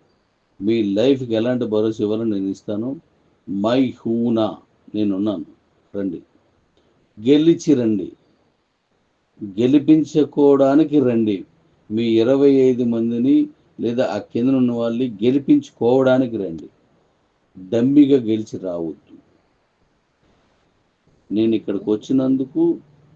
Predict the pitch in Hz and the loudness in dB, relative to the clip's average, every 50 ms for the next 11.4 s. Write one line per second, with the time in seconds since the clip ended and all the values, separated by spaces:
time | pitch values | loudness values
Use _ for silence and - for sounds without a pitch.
0 | _ _ _ _ _ - 107 113 123 123 117 117 113 107 - 113 101 - - - | _ _ _ _ _ -6 -4 -2 0 0 0 0 -4 -6 -6 -10 -12 -12 -12 -4
1 | - 147 143 - 202 185 170 170 147 127 117 113 107 101 90 - 80 78 78 - | -4 -4 -2 -2 -4 -2 2 2 2 2 2 -2 -6 -6 -8 -8 -14 -18 -18 -20
2 | - _ _ _ _ _ _ _ _ _ _ _ _ _ _ _ _ _ _ _ | -20 _ _ _ _ _ _ _ _ _ _ _ _ _ _ _ _ _ _ _
3 | _ _ _ _ _ _ _ _ _ _ - 101 110 113 - - 160 170 165 165 | _ _ _ _ _ _ _ _ _ _ -6 -2 -2 -2 0 2 2 2 2 0
4 | - 185 170 - 202 180 165 147 123 117 131 135 - - - - 127 98 85 85 | -4 -8 -6 -4 -2 0 2 0 0 0 -4 -8 -10 0 2 2 2 2 0 -6
5 | - _ - 110 110 - 131 131 143 151 147 131 123 110 101 92 90 113 113 135 | -12 _ -10 -10 -8 -2 -2 0 0 2 2 0 0 -2 -4 -6 -6 -2 -2 0
6 | 147 160 165 - - 135 127 117 - - 123 117 110 107 - - 110 104 98 95 | 2 2 2 2 2 -2 -4 -4 -4 -6 -6 -6 -6 -6 -8 -8 -8 -6 -6 -8
7 | - - 131 165 170 170 - _ _ _ _ _ _ _ _ _ _ _ _ _ | -10 -10 -10 -10 -10 -10 -14 _ _ _ _ _ _ _ _ _ _ _ _ _
8 | _ _ _ - 104 104 101 - 120 113 113 127 113 113 123 151 139 113 95 90 | _ _ _ -10 -10 -10 -6 -4 -6 -6 -4 -6 -8 -6 -4 -2 -2 -2 -4 -8
9 | 85 82 80 - _ - 92 - _ _ _ _ _ _ _ _ _ _ _ _ | -10 -12 -12 -14 _ -16 -18 -18 _ _ _ _ _ _ _ _ _ _ _ _
10 | _ _ _ _ _ _ _ _ - 98 110 117 123 139 151 147 143 143 135 139 | _ _ _ _ _ _ _ _ -10 -4 0 2 4 6 6 6 6 4 2 0
11 | 135 131 123 131 127 127 123 120 | 0 -2 -2 -4 -6 -6 -6 -8